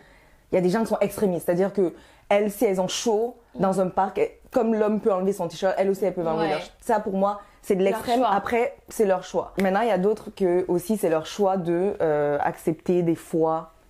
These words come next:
Speaker 1: Tu sais, c'est genre une question de choix. C'est
Speaker 2: Ouais.
Speaker 1: t-, c'est le mot-clé,
Speaker 2: Question
Speaker 1: c'est
Speaker 2: de choix.
Speaker 1: choix. <laughs>
Speaker 2: Ok. Donc, euh, féminisme, mais on veut quand même qu'on nous ouvre la porte, on veut quand même que
Speaker 1: Ouais, c'est de la galanterie, tu vois, ça, c'est un bonus, tu vois.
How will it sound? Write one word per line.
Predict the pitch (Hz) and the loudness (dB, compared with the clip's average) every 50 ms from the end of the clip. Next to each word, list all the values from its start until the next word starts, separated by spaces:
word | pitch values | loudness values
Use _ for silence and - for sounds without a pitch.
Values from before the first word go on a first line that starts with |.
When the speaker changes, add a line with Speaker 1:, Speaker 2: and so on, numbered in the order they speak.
| _ _ | _ _
Speaker 1:
Tu | - 262 269 | 0 0 0
sais, | |
c'est | 262 - 196 170 156 151 156 156 156 156 - - - - _ - - - | 2 2 2 2 2 2 0 -2 -4 -6 -12 -18 -20 -20 _ -16 -8 -4
genre | 185 175 160 165 160 - - - - - - | -4 -4 -4 -6 -10 -16 -20 -20 -14 -6 -4
une | 214 | -2
question | 220 254 254 - 277 | -2 0 0 0 -2
de | 185 | -2
choix. | 180 170 - - - - - - - - - - | -2 -4 -6 -8 -14 -20 -20 -20 -20 -20 -12 -6
C'est | - 220 | -4 -2
Speaker 2:
Ouais. | 208 190 | -2 -4
Speaker 1:
t-, | - - | -4 -2
c'est | - 226 | 0 2
le | 208 202 | 2 4
mot-clé, | 208 214 214 220 226 220 185 | 2 2 2 2 2 0 0
Speaker 2:
Question | 170 - | 0 0
Speaker 1:
c'est | 190 | -2
Speaker 2:
de | 180 | -2
choix. | - - 190 135 - - 185 | 0 0 -2 -2 -2 -4 -6
Speaker 1:
choix. | 202 202 - - - 302 | -6 -6 -8 -10 -14 -18
<laughs> | - - - 220 | -14 -6 -6 -6
Speaker 2:
Ok. | 220 - 254 214 190 196 - - - - - - - - | -2 -2 -2 -2 -2 -4 -10 -16 -20 -20 -20 -12 -4 0
Donc, | 233 233 226 226 - - | 0 0 0 0 0 2
euh, | 240 220 220 220 220 220 220 220 220 220 220 | 2 2 4 2 2 2 2 0 0 0 -2
féminisme, | 220 269 254 254 247 247 262 269 302 - 277 | -2 -2 0 0 2 2 2 0 -2 -2 -4
mais | 247 233 | -4 -2
on | 233 | -2
veut | 233 240 | -2 -2
quand | 233 240 233 | -2 -2 -2
même | 226 226 240 | -2 -2 -2
qu'on | 240 247 | -2 0
nous | 226 220 214 | 0 0 0
ouvre | 220 208 214 | 0 0 0
la | 196 185 | 0 0
porte, | 185 - 220 226 254 262 302 | 0 0 0 0 0 -2 -4
on | 262 226 | -4 -4
veut | 202 202 | -4 -2
quand | - 214 | -2 -2
même | 214 269 285 311 339 | 0 2 2 4 4
que | 302 254 | 4 2
Speaker 1:
Ouais, | 269 339 - - 330 339 | 2 2 2 0 0 0
c'est | 453 349 | 2 2
de | 247 | 2
la | 233 214 | 2 2
galanterie, | 214 220 220 226 233 262 - 311 294 285 - - 226 311 311 - | 2 2 0 0 -2 -2 -2 -2 -2 0 2 2 0 0 0 -2
tu | 320 | 0
vois, | 254 240 240 359 - | 0 2 0 0 0
ça, | - 247 214 202 190 185 170 262 - | 0 0 2 2 2 0 0 -2 -2
c'est | - 311 226 | -2 0 0
un | 254 | 0
bonus, | 233 208 226 339 254 294 359 427 539 605 - - - - | 0 0 0 2 2 2 2 2 0 -2 -6 -12 -12 -6
tu | - 302 | -2 0
vois. | 539 - 320 | 0 0 -2